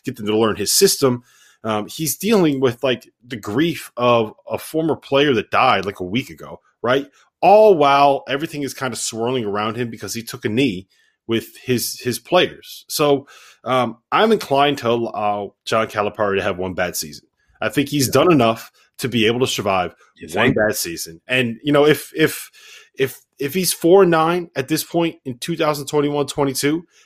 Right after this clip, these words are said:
Speaker 1: then yes, then maybe we can have a conversation about, okay, Cal might have lost it. Maybe he's not the right guy for the
Speaker 2: Totally.
Speaker 1: job.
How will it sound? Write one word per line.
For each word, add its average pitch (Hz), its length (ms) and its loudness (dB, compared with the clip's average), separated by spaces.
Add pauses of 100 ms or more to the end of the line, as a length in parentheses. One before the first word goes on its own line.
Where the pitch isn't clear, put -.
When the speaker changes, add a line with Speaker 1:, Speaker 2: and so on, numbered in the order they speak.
Speaker 1:
then 147 180 0
yes, 170 280 0
then 135 120 2
maybe 151 240 0
we 139 80 -4
can 143 140 -6
have 135 100 2
a 127 60 -2
conversation 123 560 -2
about, 107 200 -2
okay, 117 400 -2
Cal 110 280 -2
might 110 160 -2
have 92 100 -6
lost 87 380 -6
it. 95 80 -6
Maybe 104 240 -2
he's 107 180 -4
not 107 140 0
the 107 80 -4
right 101 160 0
guy 104 120 0
for 135 140 4
the 190 60 2
Speaker 2:
Totally. - 80 -6 (120)
Speaker 1:
job. 90 180 -4